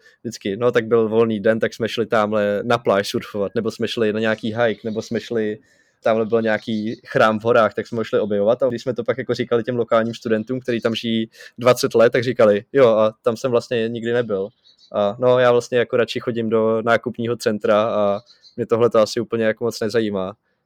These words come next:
To je jako, kdybych bydlel v Praze a nikdy bych nebyl jako na Karlštejně, nebo mě vlastně jako říkají, že je to všechno daleko, ale ve finále je to vždycky jako hodina cesty, ale je tam spíš asi nějaká pohodlnost, nebo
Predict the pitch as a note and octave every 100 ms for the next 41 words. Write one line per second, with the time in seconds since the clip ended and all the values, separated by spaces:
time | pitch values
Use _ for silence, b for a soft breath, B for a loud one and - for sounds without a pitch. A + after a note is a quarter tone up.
0 | _ _ - A#2 A#2+ - A#2+ - B2 A2
1 | C3 A#2 A#2+ A#2+ A#2+ B2 A#2+ A2+ A#2+ B2+
2 | A#2 A2+ A2+ G#2+ A2 A2 A2 A2 A2 G#2+
3 | A2+ - A2 G2+ - G2+ G2 G2 G2+ G2+
4 | - _ _ _ _ _ _ A2 G#2+ B2
5 | - B2+ A2 A#2+ A2+ B2 A#2+ - B2+ B2+
6 | A2 A2+ - A#2 A#2 G#2+ B2 A2+ A2 A2
7 | A#2+ A2 - _ - G#2 - A2+ A#2+ A2+
8 | A#2 A2 G#2+ - A#2 A2 G#2+ A2+ - A2
9 | A#2 - A2+ G#2+ A2+ G#2 G#2+ A2+ A2+ A2+
10 | A2 G#2+ G#2+